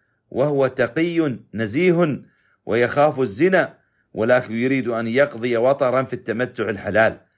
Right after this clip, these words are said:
فكان من رحمة الله تعالى بالخلق أن أباح لهم التعدد على وجه سليم."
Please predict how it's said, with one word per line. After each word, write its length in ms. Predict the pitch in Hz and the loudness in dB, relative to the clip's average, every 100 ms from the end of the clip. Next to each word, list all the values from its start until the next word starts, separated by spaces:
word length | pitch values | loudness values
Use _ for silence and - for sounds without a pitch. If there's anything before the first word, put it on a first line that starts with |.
| _ _ _ | _ _ _
فكان 500 | - - 131 120 110 | -12 -2 0 0 -2
من 60 | 101 | -6
رحمة 480 | 98 139 151 151 151 | -4 -4 -2 -2 -2
الله 320 | 147 160 165 | 0 2 2
تعالى 580 | 156 147 139 185 175 147 | 2 0 2 2 4 2
بالخلق 640 | 139 131 208 226 - - - _ _ _ - | 0 -2 2 2 0 -10 -20 _ _ _ -8
أن 200 | 123 107 | -8 -4
أباح 500 | 120 110 143 123 110 | -2 2 4 4 0
لهم 380 | 113 117 120 110 | -2 -2 -4 -8
التعدد 680 | - 104 110 143 110 131 | -8 -2 0 0 -4 -6
على 340 | 110 101 117 104 | -4 -2 -2 -2
وجه 400 | 107 107 - 98 | -4 -6 -8 -12
سليم." 440 | - 78 76 69 | -10 -12 -14 -18